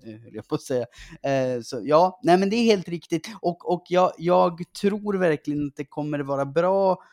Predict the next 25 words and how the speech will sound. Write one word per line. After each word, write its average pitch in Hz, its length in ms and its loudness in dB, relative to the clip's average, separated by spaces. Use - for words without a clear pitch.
för 156 160 4
Sverige, 147 440 2
mer 170 320 2
av 151 160 2
den 156 140 -2
här 139 80 0
tråkiga 143 680 -2
politiken. 139 720 -4
Jag 143 120 0
hoppas 165 640 -2
att 143 300 -4
den 143 340 -4
kommer 151 260 -2
nå 156 220 2
sina 156 200 -2
mål 208 300 0
och 175 60 -2
jag 160 80 -2
hoppas 151 400 -4
att 139 160 -8
väljarna 147 500 0
kommer 143 380 -2
se 185 360 0
det 156 140 4
också, 147 320 2